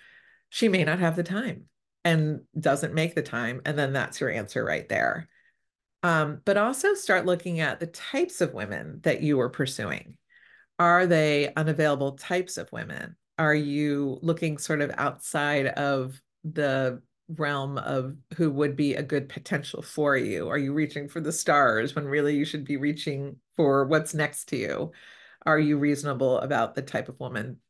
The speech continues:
that you are looking for? Um, and, um, it shouldn't be that they need to make a lifestyle change. Basically, you need to understand what her lifestyle is. And if it works for you, great. And if it doesn't work for you, then just let it go.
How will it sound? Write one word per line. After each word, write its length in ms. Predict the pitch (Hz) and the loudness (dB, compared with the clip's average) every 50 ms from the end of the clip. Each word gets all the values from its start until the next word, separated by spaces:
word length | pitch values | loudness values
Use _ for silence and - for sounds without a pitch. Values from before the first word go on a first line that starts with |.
| _ - | _ -4
that 320 | 156 143 120 - - - | -2 0 0 0 -2 -4
you 280 | 156 151 170 139 135 120 | -4 -2 -2 -2 -2 -2
are 160 | 120 120 - | -2 -4 -4
looking 300 | - 107 - - - 123 | -6 -8 -10 -10 -14 -14
for? 460 | - - - - - - - - - _ _ - - - - - - _ _ _ _ | -12 -12 -10 -8 -8 -6 -8 -8 -10 _ _ -20 -20 -20 -20 -20 -20 _ _ _ _
Um, 440 | - 127 110 104 107 117 127 120 - - _ _ _ - | -4 -2 0 0 0 -2 -4 -6 -8 -12 _ _ _ -2
and, 560 | 175 180 165 160 156 151 151 151 151 151 - - _ _ _ _ _ - | 0 2 4 4 4 2 2 0 -2 -4 -6 -8 _ _ _ _ _ -2
um, 500 | 165 151 143 139 127 123 127 131 151 - _ _ _ _ _ _ _ _ _ _ _ _ _ _ - | 0 0 2 0 0 -2 -4 -8 -12 -16 _ _ _ _ _ _ _ _ _ _ _ _ _ _ -2
it 160 | 190 190 180 | -2 -2 0
shouldn't 360 | - - 226 214 226 214 165 156 | 0 0 0 2 2 2 2 2
be 240 | 151 147 156 175 | 2 4 4 4
that 180 | 165 151 - - | 4 2 2 0
they 160 | - 143 151 | 0 0 0
need 200 | 151 160 156 147 | 0 0 0 0
to 80 | 147 131 | -2 -2
make 440 | 135 135 135 135 135 135 135 - - _ _ _ _ _ _ - - | -2 -2 -2 -2 -2 -4 -6 -10 -18 _ _ _ _ _ _ -4 -2
a 80 | 147 | -2
lifestyle 720 | 147 147 - 123 123 139 131 - - 147 139 143 127 117 - | 0 0 0 0 0 0 -2 -6 -6 -4 -2 -2 -2 -4 -6
change. 920 | - - - - - 143 147 156 160 170 185 196 202 202 202 - - - _ _ _ _ _ _ _ _ _ | -8 -10 -12 -10 -8 -6 -2 -2 0 0 0 -2 -4 -4 -6 -8 -12 -16 _ _ _ _ _ _ _ _ _
Basically, 600 | - 170 180 185 - 208 185 - 160 160 156 151 147 | 4 4 4 4 4 0 0 0 2 2 4 4 4
you 260 | 147 165 165 160 165 | 2 2 2 2 4
need 160 | 160 165 151 | 4 4 2
to 100 | 147 - | 2 0
understand 600 | 143 151 143 135 135 - - - 190 202 190 160 | 0 -2 -4 -6 -8 -8 -4 -2 -2 0 0 0
what 80 | 127 123 | -2 0
her 120 | 135 127 | 0 0
lifestyle 520 | 127 120 117 117 - - - 117 - - | 0 2 0 0 -2 -4 -4 -4 -4 -4
is. 340 | - - 120 107 90 127 127 | -2 -2 0 0 0 -2 -4
And 140 | - - 147 | -4 -4 -4
if 100 | 147 143 | -4 -2
it 120 | - 131 - | -4 -4 -2
works 360 | 160 160 190 220 220 - - | 0 2 2 2 2 -2 -6
for 140 | - - 147 | -6 -4 -2
you, 280 | 139 131 135 131 123 | -2 0 0 0 0
great. 420 | 123 - 143 165 165 143 120 - - | -2 0 0 2 2 2 2 0 -2
And 120 | 147 156 | -2 -2
if 140 | 170 165 175 | -2 0 0
it 80 | 165 165 | 0 0
doesn't 300 | 185 202 202 214 180 160 | 0 0 -2 -2 -4 -4
work 260 | 156 139 - - - | -4 -4 -6 -6 -4
for 80 | 160 | -2
you, 440 | 156 151 143 143 143 147 147 151 156 | -2 0 0 0 0 2 2 0 0
then 400 | 156 160 156 139 135 135 139 135 | 0 0 0 0 0 -2 -6 -8
just 360 | - - 156 156 - - - _ - | -6 -4 -4 -4 -4 -8 -14 _ -4
let 240 | 151 151 143 139 | 0 0 2 2
it 100 | 131 - | 0 0
go. 380 | - - 62 - - - 165 - | 0 0 0 0 0 -2 -6 -12